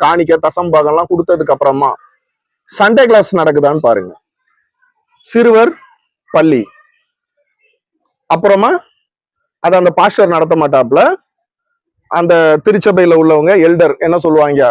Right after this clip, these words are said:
மூத்தவங்க, ஒரு பைபிள் நாலேஜ் இருக்கிறவங்க, ஏன் நீங்களே கூட அந்த சர்ச்சுக்கு போனீங்கன்னா நீங்களே கூட சண்டே கிளாஸ் எடுக்கலாம். அப்புறம்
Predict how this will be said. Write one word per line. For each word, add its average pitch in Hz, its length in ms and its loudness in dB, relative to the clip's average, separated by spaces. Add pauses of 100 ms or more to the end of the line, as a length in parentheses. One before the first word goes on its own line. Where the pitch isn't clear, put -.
(260)
மூத்தவங்க, 165 500 0 (480)
ஒரு 160 200 0
பைபிள் 170 300 2 (500)
நாலேஜ் 156 420 -2
இருக்கிறவங்க, 143 440 -2 (500)
ஏன் 165 180 0
நீங்களே 190 320 2
கூட 175 180 0
அந்த 156 180 0
சர்ச்சுக்கு 165 380 -2
போனீங்கன்னா 156 360 -2
நீங்களே 170 240 0
கூட 160 140 0
சண்டே 143 240 -2
கிளாஸ் 135 220 -2
எடுக்கலாம். 107 340 -4 (800)
அப்புறம் 190 420 -2